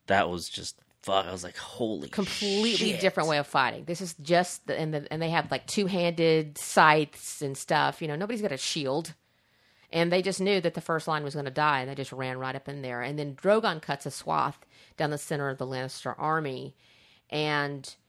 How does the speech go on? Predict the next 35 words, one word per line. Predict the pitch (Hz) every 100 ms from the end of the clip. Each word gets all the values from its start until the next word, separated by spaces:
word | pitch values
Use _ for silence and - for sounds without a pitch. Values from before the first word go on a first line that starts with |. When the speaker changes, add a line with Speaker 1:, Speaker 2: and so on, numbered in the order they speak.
| _ _ _ _ _ _ -
Speaker 2:
they're | 151 170 175
like, | 151 139 -
you | 160
know, | 139 135
Jaime's | 151 143 139
thinking, | 143 139
"Well, | 139
let's | 156 -
just | -
get | 147
a |
bunch | 135 143
of | -
the | -
archers | 151 147 160 143 -
to | -
line | 139 135 135
up | 131 127
and, | 131 131 -
and | 131 131 - _ _ _ -
shoot | - 170 160
a |
bunch | 147 143
of | -
arrows | 147 143 135
at | 127
Drogon's | 143 135 127 131 -
chest," | 185 170 -
and | 143 135
we |
see | - 151
them | 135 120
all | 120
bounce | 131 113 - -
off. | 147 104 - - -